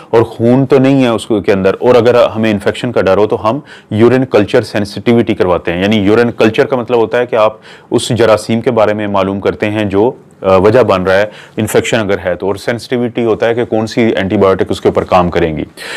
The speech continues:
तो इसके अलावा हम क्या करवा सकते हैं कि अपने मरीज़ के गुर्दों का टेस्ट करवा सकते हैं, जिसको हम यूरिया और क्रिएटिनिन कहते हैं। तो इसका क्या फ़ायदा होता है? बाज़ औक़ात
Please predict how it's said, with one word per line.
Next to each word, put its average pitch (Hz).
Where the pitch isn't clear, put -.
तो 143
इसके -
अलावा 131
हम 113
क्या 117
करवा 107
सकते 104
हैं 107
कि 113
अपने 117
मरीज़ 98
के 120
गुर्दों 123
का 123
टेस्ट 104
करवा 92
सकते 101
हैं, 98
जिसको 92
हम 101
यूरिया 101
और 110
क्रिएटिनिन 110
कहते 90
हैं। 78
तो 139
इसका 151
क्या 147
फ़ायदा 127
होता 120
है? 127
बाज़ 107
औक़ात 90